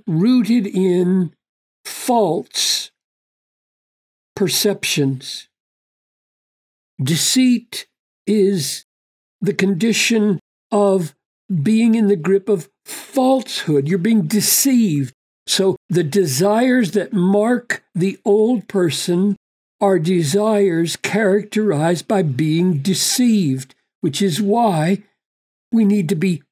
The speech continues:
we need to listen to Jesus, be taught by Jesus, because the truth is in Jesus, and we need truth to get rid of these false perceptions. If you don't have the truth of Jesus, your desires are always going to be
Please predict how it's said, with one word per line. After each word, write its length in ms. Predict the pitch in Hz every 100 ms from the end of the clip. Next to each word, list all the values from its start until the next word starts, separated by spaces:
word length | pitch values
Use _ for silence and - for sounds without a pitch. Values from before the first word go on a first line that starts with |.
| _ _ _
we 100 | 196
need 140 | 175 151
to 100 | 151
listen 580 | 160 185 240 - 262 220
to 100 | 190
Jesus, 540 | 160 214 196 226 -
be 320 | 190 180 156 -
taught 520 | - - 247 233 -
by 160 | 214 220
Jesus, 500 | 151 214 190 214 -
because 400 | 214 151 220 -
the 140 | 202
truth 720 | - - - 277 277 220 208 _ _ _ _ -
is 300 | 233 214 -
in 360 | 220 220 208
Jesus, 720 | 165 226 254 233 135 175 202 254
and 340 | 214 220 208
we 120 | 208
need 320 | 208 220 196
truth 720 | - - - 254 269 185 160
to 100 | -
get 240 | 190 214 -
rid 200 | 226 220
of 100 | 196
these 300 | 202 180 -
false 1000 | - - - - - 254 240 - - - _ _ _ _ -
perceptions. 840 | 214 - - 254 - - 160 143
If 140 | 175 233
you 100 | 190
don't 260 | 262 240
have 220 | 226 240
the 100 | 180
truth 400 | 214 - 226 196
of 200 | 214 156
Jesus, 580 | 139 233 233 160 190 -
your 80 | 185
desires 600 | 147 175 160 190 185 156
are 80 | 185
always 460 | 196 196 208 190
going 300 | - 196 175
to 140 | 160 165
be 200 | 156